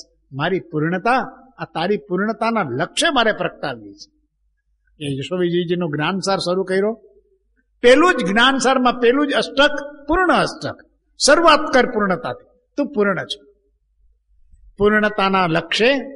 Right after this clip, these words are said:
સાધનાની શરૂઆત. બસ આવું સત્સંગનું બળ, આવું સત્શાસ્ત્રનો આધાર અને આવું સત્પુરુષનો યોગબળ,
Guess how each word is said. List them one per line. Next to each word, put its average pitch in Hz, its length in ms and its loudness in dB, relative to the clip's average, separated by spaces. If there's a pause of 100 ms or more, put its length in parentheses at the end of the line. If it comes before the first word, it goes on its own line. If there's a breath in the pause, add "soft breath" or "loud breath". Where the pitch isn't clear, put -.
(260)
સાધનાની 151 680 -4
શરૂઆત. 107 580 -10 (920)
બસ 147 200 -4 (140)
આવું 175 280 0
સત્સંગનું 170 680 -4
બળ, 160 240 0 (1400)
આવું 196 280 0
સત્શાસ્ત્રનો 185 1000 -4
આધાર 156 440 0 (960)
અને 165 180 -6
આવું 185 280 0
સત્પુરુષનો 160 720 -6
યોગબળ, 151 500 -2